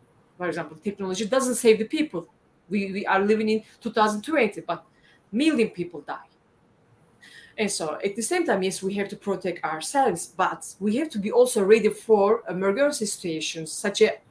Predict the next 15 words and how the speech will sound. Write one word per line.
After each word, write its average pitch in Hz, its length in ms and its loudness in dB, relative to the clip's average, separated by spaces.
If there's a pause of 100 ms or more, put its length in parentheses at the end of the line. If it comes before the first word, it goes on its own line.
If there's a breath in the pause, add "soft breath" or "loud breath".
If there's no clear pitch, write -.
(300)
exoskeleton 214 720 2
that 190 220 0
we 180 60 -14
design, 185 500 4 (1000 soft breath)
uh, 196 220 2
uh, 185 200 2 (580)
um, 165 640 0
isolate, 190 480 0
how 202 80 -2
can 196 200 -4
I 170 40 -2
say, 170 180 -8
like, 165 220 -6 (180)
self-isolated 180 1040 2
zone. 165 420 0